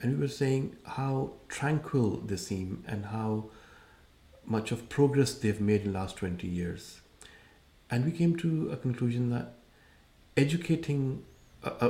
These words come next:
or being part of this endeavor of educating about hundred thousand children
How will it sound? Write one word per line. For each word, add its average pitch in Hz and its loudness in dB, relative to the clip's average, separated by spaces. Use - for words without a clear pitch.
or 110 4
being 123 4
part 143 0
of 107 0
this - -6
endeavor 101 2
of - -2
educating 113 2
about 104 -2
hundred 131 0
thousand 101 -2
children 95 -4